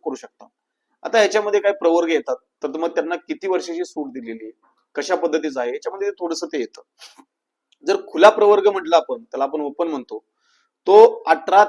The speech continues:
ते अठ्ठावीस या वर्षापर्यंत तो पोलीस भरतीचा आवेदन अर्ज करू शकतो. म्हणजे खुला जो प्रवर्ग आहे तो अठरा ते अठ्ठावीस मध्ये असेल तर तो पोलीस भरतीचा आवेदन अर्ज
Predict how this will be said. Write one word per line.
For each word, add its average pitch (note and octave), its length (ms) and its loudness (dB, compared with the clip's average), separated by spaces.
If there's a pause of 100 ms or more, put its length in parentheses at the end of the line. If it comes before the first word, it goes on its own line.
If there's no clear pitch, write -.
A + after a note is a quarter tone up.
ते B3 60 6
अठ्ठावीस G#3+ 520 0 (600)
या F#3 400 6 (560)
वर्षापर्यंत F3+ 680 -2
तो F#3+ 60 -10
पोलीस D3+ 320 -10
भरतीचा C#3+ 320 -6
आवेदन C3 260 -4
अर्ज C3 180 -10
करू A2 180 -16
शकतो. - 760 -20 (380)
म्हणजे C3 200 -6
खुला D3+ 200 2
जो F3+ 160 2
प्रवर्ग E3+ 300 2
आहे C#3+ 220 2
तो C3 180 -8
अठरा D3+ 240 -4
ते D#3+ 120 -4
अठ्ठावीस E3+ 540 -8
मध्ये D#3+ 180 -2
असेल E3+ 300 -2 (300)
तर D3+ 140 -2
तो F3 80 -4
पोलीस D#3+ 260 -6
भरतीचा D#3 320 -4
आवेदन D#3 220 -2
अर्ज D3+ 160 -6